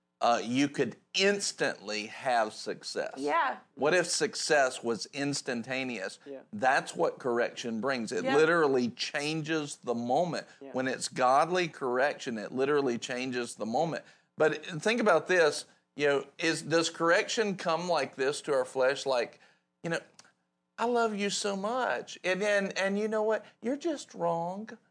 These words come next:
Speaker 1: You know, you're just wrong, and, and it, it'll be okay, uh, but you're just wrong and you need to change it." Generally, it's not like that. It's like,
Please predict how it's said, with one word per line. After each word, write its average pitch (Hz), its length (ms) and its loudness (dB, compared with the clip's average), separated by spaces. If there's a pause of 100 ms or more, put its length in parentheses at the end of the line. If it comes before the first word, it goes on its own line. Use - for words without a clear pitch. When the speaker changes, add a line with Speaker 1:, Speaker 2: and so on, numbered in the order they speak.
(140)
Speaker 1:
You 202 120 -2
know, 196 340 4 (180)
you're 262 140 0
just 285 280 0
wrong, 185 560 4
and, 165 220 0 (200)
and 185 260 0 (320)
it, 240 220 4
it'll 294 240 4
be 226 260 4
okay, 180 640 4 (180)
uh, 180 120 0
but 180 360 2
you're 226 120 -4
just 294 320 -4
wrong 254 380 -6
and 240 160 -4
you 233 80 -6
need 233 200 -4
to 226 80 -8
change 233 320 -6
it." - 180 -8
Generally, 269 400 4
it's - 160 0
not 208 200 2
like 214 200 0
that. 180 140 0
It's 151 120 -6
like, 156 240 2